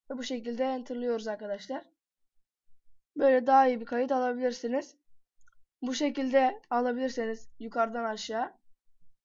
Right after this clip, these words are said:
Tavsiye ederim, ben böyle alıyorum hep kayıtlarımı. Güzel de oluyor. Beni izlediğiniz için teşekkürler.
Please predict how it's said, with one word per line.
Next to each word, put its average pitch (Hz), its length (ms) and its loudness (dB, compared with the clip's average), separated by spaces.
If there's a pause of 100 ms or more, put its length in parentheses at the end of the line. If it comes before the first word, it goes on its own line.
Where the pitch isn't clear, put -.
(1160)
Tavsiye 254 400 2
ederim, 247 320 2
ben 247 180 2
böyle 247 200 6
alıyorum 208 340 2
hep 202 140 -4
kayıtlarımı. 202 640 -4 (200)
Güzel 240 340 0
de 226 40 -2
oluyor. 220 340 -2 (960)
Beni 262 200 4
izlediğiniz 254 440 0
için 254 140 -8
teşekkürler. 254 680 0